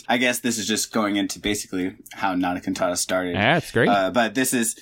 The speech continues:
Speaker 1: you know, was the beginning of it. And, uh, we just got a group together of any singers who, we just accepted anyone who wanted to do it. And thankfully at that meeting, we also had a couple of people who just wanted to arrange for the group. And so we were
Speaker 2: Mm-hmm.
Speaker 1: like, "Yeah,"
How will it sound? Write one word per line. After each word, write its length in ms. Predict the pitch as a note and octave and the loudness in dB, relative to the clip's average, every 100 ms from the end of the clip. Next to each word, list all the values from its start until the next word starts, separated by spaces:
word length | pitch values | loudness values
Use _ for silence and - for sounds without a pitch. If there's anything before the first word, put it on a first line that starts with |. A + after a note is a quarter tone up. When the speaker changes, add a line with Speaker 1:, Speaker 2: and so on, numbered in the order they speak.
| - | -4
Speaker 1:
you 100 | A2+ | 0
know, 140 | G#2+ G2 | 0 0
was 220 | G2+ - | -2 -4
the 100 | G2+ | -4
beginning 400 | G2 G#2+ G#2 G#2 | -2 -2 0 0
of 100 | G2+ | 0
it. 200 | A2 A2+ | -2 -4
And, 280 | - G2+ G2 | -2 0 0
uh, 260 | G2 F2+ E2 - | 0 0 -4 -2
we 140 | B2+ | 0
just 240 | C3+ D#3 - | 0 -2 0
got 260 | C#3 - | 2 2
a 60 | C3+ | 0
group 300 | B2+ C#3+ - | 0 -2 -2
together 540 | C#3 C3+ C#3+ D#3 D#3 - | 0 0 0 -6 -6 -2
of 180 | A2+ - - | -2 -2 -2
any 240 | C#3+ F3+ | 0 0
singers 520 | F#3 - C3+ D3 C#3+ | 0 2 2 2 0
who, 160 | - C#3 | -2 -2
we 160 | A#2 B2 | 0 -2
just 160 | C3+ D3 | 0 -4
accepted 460 | C3+ D3 C#3+ B2 | -2 -2 -2 -4
anyone 400 | A2 B2+ A#2 F2 | 0 0 0 -2
who 160 | F#2+ A2+ | -2 -2
wanted 240 | G2 F#2+ | 0 0
to 140 | G2 F#2 | -4 -4
do 160 | F#2 | -4
it. 180 | D#2+ - - - - | -4 -8 -16 -20 -4
And 180 | G#2 A2+ | 0 0
thankfully 540 | A#2+ B2+ - B2+ B2 A2 | 0 -2 0 0 0 0
at 220 | G#2+ A#2 | 0 0
that 180 | G#2+ F#2 | 0 0
meeting, 340 | G2+ G#2+ A2+ | -2 0 0
we 140 | G#2+ | 0
also 380 | - G2+ - A2 | 0 -2 0 -2
had 500 | G2+ G2+ F#2+ F2+ F2+ - - | 0 0 2 0 -4 -10 -6
a 80 | A2 | -4
couple 400 | - A2+ A#2 G#2 | -2 -2 -2 -2
of 180 | - - | -6 -4
people 300 | A#2+ A#2 A2 | -2 0 0
who 180 | A2+ F#2 | -2 -2
just 400 | - A2+ A#2 A2+ | 0 0 0 -2
wanted 320 | G#2+ G#2 F2+ | 0 -2 -4
to 160 | G2 | -4
arrange 720 | F2+ E2+ F2+ G#2+ C3+ C3 - - | -2 -2 0 2 0 -2 -10 -4
for 80 | A#2+ | -2
the 100 | A#2 | 0
group. 400 | A2+ A#2+ C3+ A#2 | 0 0 0 0
And 220 | G2+ G2+ | 0 2
so 140 | A2 | 2
we 140 | A#2 A#2 | 4 4
were 80 | |
Speaker 2:
Mm-hmm. 40 | G#2+ | 4
Speaker 1:
like, 180 | G#2 A2 | 2 2
"Yeah," 260 | C#3+ D#3 | 0 0